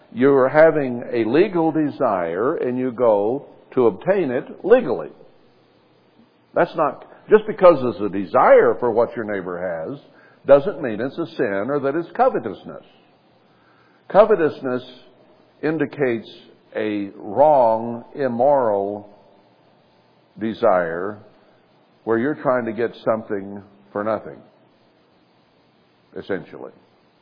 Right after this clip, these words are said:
But to desire what he has is not wrong as long as it's something that can be legally obtained.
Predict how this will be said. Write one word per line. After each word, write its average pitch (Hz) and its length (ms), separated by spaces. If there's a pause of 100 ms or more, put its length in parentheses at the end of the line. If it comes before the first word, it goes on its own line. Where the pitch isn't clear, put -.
(1800)
But - 640
to 131 100
desire 120 560
what 107 260
he 98 160
has 117 640 (140)
is 98 220
not 90 260
wrong 110 480
as 101 140
long 107 260
as 92 60
it's 104 180
something 95 400
that 95 120
can 92 180
be 92 100
legally 107 640
obtained. 156 580